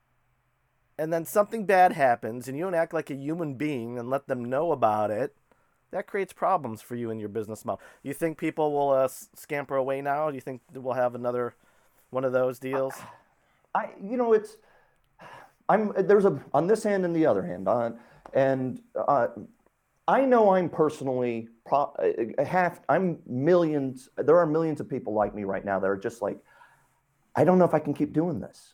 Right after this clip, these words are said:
Speaker 2: I mean, Facebook privacy issues were bad enough. Now hacking issue and the way they've handled it, these things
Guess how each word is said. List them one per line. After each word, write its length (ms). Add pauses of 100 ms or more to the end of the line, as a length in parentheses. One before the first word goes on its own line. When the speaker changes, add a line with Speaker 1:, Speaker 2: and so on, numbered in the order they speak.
Speaker 2:
I 100
mean, 400
Facebook 460
privacy 580
issues 320
were 120
bad 260
enough. 320
Now 220
hacking 460
issue 460 (840)
and 100
the 60
way 160
they've 160
handled 440
it, 320 (720)
these 420 (220)
things 540